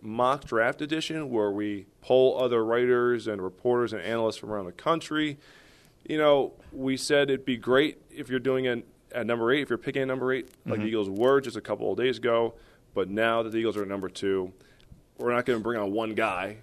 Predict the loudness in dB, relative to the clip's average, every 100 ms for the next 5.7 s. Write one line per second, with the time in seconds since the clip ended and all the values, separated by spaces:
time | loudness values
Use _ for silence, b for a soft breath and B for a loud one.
0 | _ -6 -4 -2 0 2 2 0 0 -2
1 | -4 -8 -6 -2 2 4 4 2 0 0
2 | 2 0 -4 -10 -4 0 0 0 0 2
3 | 2 2 -2 -4 -4 0 0 2 2 0
4 | -2 -2 0 0 0 -2 -4 -2 -2 -2
5 | 0 2 2 0 -2 -2